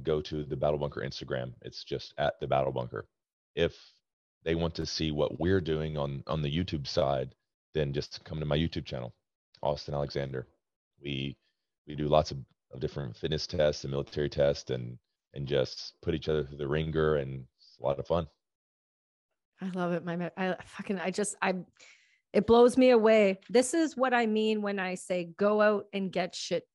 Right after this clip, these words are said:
Speaker 2: done." I don't mean this starts from nothing and all of a sudden it's something. This took work. This took the snowball effect. This took getting up and just starting. And that's what we try to highlight here,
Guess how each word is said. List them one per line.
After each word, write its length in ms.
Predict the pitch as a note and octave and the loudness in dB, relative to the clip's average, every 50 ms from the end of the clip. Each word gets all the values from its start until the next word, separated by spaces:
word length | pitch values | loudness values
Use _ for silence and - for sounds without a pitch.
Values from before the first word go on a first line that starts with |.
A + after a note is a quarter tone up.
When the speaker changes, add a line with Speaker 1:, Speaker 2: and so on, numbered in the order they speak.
| _ - | _ 0
Speaker 2:
done." 420 | - F3 E3+ E3+ E3+ E3 E3+ F#3 F3+ - _ _ _ _ _ _ _ _ _ _ - | 2 2 2 2 0 -2 -4 -6 -8 -10 _ _ _ _ _ _ _ _ _ _ 0
I 100 | - G3 | 2 4
don't 220 | G3+ A#3 A#3+ A#3+ A#3 | 6 6 4 4 4
mean 540 | A#3+ A#3+ A#3+ A#3+ A#3 A3+ A3+ A3 A3 G#3+ G#3+ _ _ _ _ _ _ _ - | 2 2 4 4 4 4 4 4 2 0 -2 _ _ _ _ _ _ _ 2
this 160 | A3 G#3+ - | 2 2 2
starts 640 | - - A3+ A3 A3+ G#3+ - - - - - - - _ _ _ - | 2 2 4 4 4 2 0 -4 -8 -8 -8 -10 -14 _ _ _ -4
from 400 | - - A3 G#3 G3+ G3+ G3+ G#3 | 2 4 4 6 6 6 6 6
nothing 580 | G#3 G3+ G3+ - - A3+ A3 A3 G#3+ G#3+ G#3 | 6 4 4 2 2 2 4 4 2 2 2
and 300 | F#3+ F#3 F#3 F3+ F#3 - - | 0 0 -2 -4 -6 -6 -2
all 140 | G3 G3+ G#3+ | 0 2 2
of 60 | G3+ | 2
a 40 | G#3+ | 2
sudden 300 | G#3 - A#3+ A3+ A3 G#3+ | 2 2 2 2 2 2
it's 180 | A3+ A3 - - | -2 -4 -2 -2
something. 460 | A3+ A3 A3 G#3 - G3+ F#3+ F#3+ F#3+ | -2 -2 -2 -2 -6 -8 -8 -6 -4
This 180 | A3 A#3+ - - | -4 -4 -4 -6
took 320 | - - C#4 C4 C4 - | -2 0 0 0 0 -2
work. 480 | A3+ G3+ G3+ A3 B3 C#4+ - - - - - _ _ _ _ _ _ | -4 -2 2 4 4 4 4 2 -4 -20 -20 _ _ _ _ _ _
This 160 | - G3+ - | -10 -10 -10
took 280 | - - - G3+ F#3+ - | -8 -4 -2 -2 -2 -2
the 80 | - A3 | -4 -6
snowball 500 | - - A3+ G#3+ A3 G3+ G3+ G3 G3+ G#3 | -4 -2 0 0 2 2 2 0 0 -2
effect. 480 | - - F#3+ F#3+ F#3+ F3+ - - - _ _ _ - | -2 -2 -2 -2 -2 -2 -4 -8 -16 _ _ _ -2
This 260 | A3 G#3 - - - _ | 0 0 0 -4 -12 _
took 320 | - - B3 B3+ B3 - - - - F3 E3 | -4 0 0 0 0 -2 -8 -18 -18 -10 -2
getting 360 | - A3 A3 A3+ A3+ A3 G#3+ | 2 2 4 4 2 2 0
up 220 | G#3 G3+ G3+ - - | 0 -2 -4 -6 -6
and 160 | G3 F#3+ E3+ | -6 -6 -6
just 420 | D#3+ F#3 F3+ F3 - - - - - | -4 -4 -6 -6 -6 -10 -16 -16 -14
starting. 720 | - - - - - G3+ F3 F#3 G3 F#3+ G3 F3 E3 D#3 - _ _ _ _ _ _ _ _ _ _ _ _ _ _ | -12 -12 -12 -4 -2 0 2 2 2 2 0 0 -2 -6 -10 _ _ _ _ _ _ _ _ _ _ _ _ _ _
And 120 | - F#3+ G3 | -2 0 2
that's 220 | G3 F#3+ - - | 2 0 0 -2
what 120 | G#3+ - | -2 0
we 100 | G#3 G#3 | 2 2
try 220 | G#3 - - G3+ G3 | 2 2 0 0 2
to 80 | F3+ | 0
highlight 460 | F3 - F#3+ F#3 F3 F3+ F3 F#3 - - | 0 0 0 0 0 0 -2 -4 -6 -6
here, 320 | - F3+ F3 E3+ E3+ F3 | -4 -2 -2 0 -2 -4